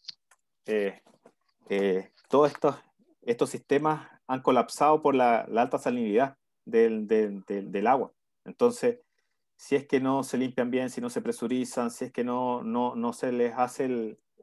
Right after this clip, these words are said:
el uso correcto, eh, eh, son, quedan inutilizados al, al, al mes. Entonces, no, no, ha sido difícil encontrar, ah, optimizaciones, eh,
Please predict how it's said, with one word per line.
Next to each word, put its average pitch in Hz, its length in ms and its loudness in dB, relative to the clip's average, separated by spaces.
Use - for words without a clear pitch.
el 110 140 4
uso 127 240 0
correcto, 135 800 2
eh, 110 300 2
eh, 107 180 -4
son, 120 460 -4
quedan 123 240 4
inutilizados 120 760 4
al, 104 260 2
al, 98 280 0
al 95 180 -6
mes. 135 220 -8
Entonces, 107 420 -12
no, 98 260 -12
no, 101 300 -16
ha - 80 -8
sido 110 260 -2
difícil 123 400 -6
encontrar, 135 520 -4
ah, 107 100 -2
optimizaciones, 120 920 -6
eh, 104 200 -8